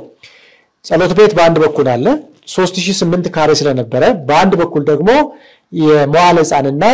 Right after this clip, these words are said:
እ፣ የኤሌመንተሪ ስኩል ነበር። ኤሌመንተሪ ስኩሉ እዚህ አካባቢ ያሉ የድሃ ልጆችን እዚህ ገብቶ በነፃ እንዲማሩ ከማድረግ አንጻር የተሰራ ነው።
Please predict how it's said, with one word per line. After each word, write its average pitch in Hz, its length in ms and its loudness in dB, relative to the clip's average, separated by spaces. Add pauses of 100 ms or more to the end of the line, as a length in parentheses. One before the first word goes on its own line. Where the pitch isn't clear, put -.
(220)
እ፣ 170 120 -2 (600)
የኤሌመንተሪ 156 640 0
ስኩል - 280 -8 (180)
ነበር። 123 280 -8 (100)
ኤሌመንተሪ 208 440 2
ስኩሉ 190 260 -2 (460)
እዚህ 170 240 0
አካባቢ 180 520 0
ያሉ 165 260 2 (140)
የድሃ 160 340 0
ልጆችን 139 500 -2 (480)
እዚህ 165 260 0
ገብቶ 175 320 -2
በነፃ 165 340 0
እንዲማሩ 139 460 -2 (180)
ከማድረግ 131 460 -2
አንጻር 135 400 -4 (380)
የተሰራ 135 400 -2
ነው። - 160 -8